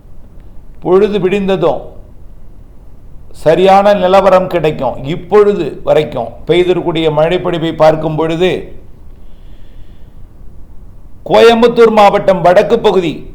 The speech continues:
காரமடைக்கும் பெரிய நாயக்கம்பாளையத்திற்கும் மேற்கே உள்ள மேட்டுப்பாளையம் மேற்கு பகுதி, அதாவது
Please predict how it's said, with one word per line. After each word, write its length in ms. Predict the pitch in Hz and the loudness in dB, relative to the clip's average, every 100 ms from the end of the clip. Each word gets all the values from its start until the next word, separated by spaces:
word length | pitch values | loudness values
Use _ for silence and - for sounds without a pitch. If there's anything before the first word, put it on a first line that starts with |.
| - - - - - - - | -18 -18 -18 -18 -18 -4 4
காரமடைக்கும் 1000 | 170 208 220 226 196 185 165 196 202 135 - - - - | 6 8 8 6 4 2 0 2 2 0 -6 -14 -18 -2
பெரிய 300 | 165 190 220 226 | 2 2 4 4
நாயக்கம்பாளையத்திற்கும் 1300 | 202 196 196 196 175 180 175 175 - 175 - 196 139 101 - 131 139 | 4 2 2 2 4 4 4 2 -2 -6 -2 0 0 -4 -12 -12 -6
மேற்கே 440 | 180 220 226 226 208 170 | 0 0 2 2 2 2
உள்ள 160 | 170 175 123 - - - - - - - - - - | 4 4 4 -2 -14 -18 -18 -18 -18 -20 -20 -18 -8
மேட்டுப்பாளையம் 840 | 170 226 226 214 196 190 185 175 160 | 0 0 0 2 4 4 4 0 -2
மேற்கு 280 | 208 226 - 175 | -2 -2 -2 -2
பகுதி, 280 | 165 151 143 - 151 | 0 -2 -4 0 2
அதாவது 420 | 175 180 180 165 | 6 6 4 0